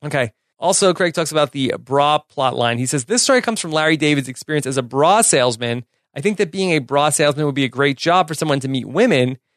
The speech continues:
I mean, what woman wouldn't want to date a bra salesman? You think that they know a fair deal about breasts, and you would never have to buy a bra again." One thing that's interesting about George is that barring some unforeseen incident, uh, see what I did there,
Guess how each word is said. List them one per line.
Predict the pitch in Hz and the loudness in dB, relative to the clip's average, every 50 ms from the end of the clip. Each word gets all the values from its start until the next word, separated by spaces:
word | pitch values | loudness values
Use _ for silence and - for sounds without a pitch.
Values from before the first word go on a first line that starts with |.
| _ _ _ - | _ _ _ -6
I | 143 | -2
mean, | 151 156 156 151 151 123 - _ | 0 2 2 2 2 0 -4 _
what | - 139 - - 190 160 - | -6 0 2 2 2 2 0
woman | 151 139 165 214 226 208 170 165 175 160 - 151 147 | -2 0 2 2 4 4 4 2 2 0 -2 -4 -2
wouldn't | 156 180 180 151 | -2 -2 0 2
want | 151 151 165 | 2 2 2
to | 160 | 2
date | 143 135 143 160 | 0 0 0 2
a | |
bra | 151 190 214 254 269 | 2 2 4 4 4
salesman? | - - 151 123 123 - - _ _ _ _ _ _ _ _ | 2 2 0 -2 -4 -6 -14 _ _ _ _ _ _ _ _
You | - 127 | -12 -10
think | 113 - 160 160 147 | -6 -4 -4 -4 -4
that | 165 147 - - | -6 -10 -8 -6
they | 147 139 143 | -4 -2 0
know | 143 139 135 139 127 - | 2 4 4 4 4 2
a | 123 | 0
fair | - - 135 127 147 151 | -2 -2 -2 0 0 2
deal | 131 139 143 135 135 | 2 2 2 2 4
about | 127 127 123 123 _ - | 2 2 0 -2 _ -4
breasts, | 165 202 226 226 220 - - - - - - _ _ _ _ - | -2 0 2 2 0 0 -2 -12 -16 -20 -20 _ _ _ _ -10
and | 160 170 | -6 -4
you | 185 175 | -2 0
would | 160 | 0
never | 175 170 175 | 2 2 2
have | 170 156 | 2 0
to | 143 151 | -2 -2
buy | 143 147 143 143 | 0 0 2 2
a | 139 120 - | 2 0 -2
bra | - 139 - 143 127 127 131 - - | -4 -6 -4 -2 0 0 0 -2 -4
again." | - 143 - 226 254 269 196 131 - - _ _ _ _ _ _ - 143 160 202 202 156 127 _ | -12 -6 -2 0 0 2 2 0 -2 -4 _ _ _ _ _ _ -20 -16 -16 -14 -14 -14 -16 _
One | - 143 180 233 269 262 190 | -4 0 2 4 4 4 4
thing | 247 233 226 226 214 | 4 4 4 4 4
that's | 190 175 - | 2 2 0
interesting | - 208 214 208 - 208 - - 202 185 156 | 0 -2 -2 0 -2 -6 -4 -2 0 0 0
about | 147 147 139 139 | 2 2 2 0
George | - 208 208 196 185 180 160 | 2 4 4 4 4 4 2
is | 156 | 2
that | 247 226 123 | 0 0 0
barring | 156 165 170 170 175 175 | 2 2 4 4 4 2
some | 165 - 165 - | 2 0 0 0
unforeseen | - 170 160 - 160 147 - 151 135 127 | -2 -2 -2 -2 -4 -4 -4 -4 -4 -4
incident, | - - 208 214 - - 139 123 123 135 - - _ | -4 -6 -4 -4 -2 0 2 2 2 0 -4 -8 _
uh, | - 135 131 127 | -2 0 0 0
see | 123 - 139 | 0 0 2
what | 135 127 | 2 2
I | 123 | 2
did | 117 131 127 | 2 0 0
there, | 120 123 127 131 | 2 2 2 0